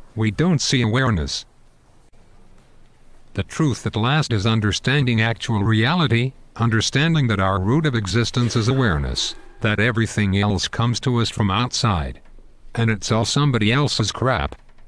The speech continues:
Universal truth cannot be found in this crap heap. When we understand ourselves to exist fundamentally as awareness,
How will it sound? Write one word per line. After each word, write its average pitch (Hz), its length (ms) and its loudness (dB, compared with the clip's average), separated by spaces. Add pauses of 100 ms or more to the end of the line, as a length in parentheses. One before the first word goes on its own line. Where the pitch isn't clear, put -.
(200)
Universal 104 680 0
truth 139 380 -2
cannot 135 420 -2
be 110 100 0
found 113 380 0
in 110 120 2
this 123 180 0
crap 131 320 -2
heap. 120 340 -2 (4000)
When 113 220 0
we 107 100 2
understand 107 600 0
ourselves 110 640 0
to 92 180 -2
exist 85 440 -2
fundamentally 110 720 0
as 92 100 -2
awareness, 82 720 -2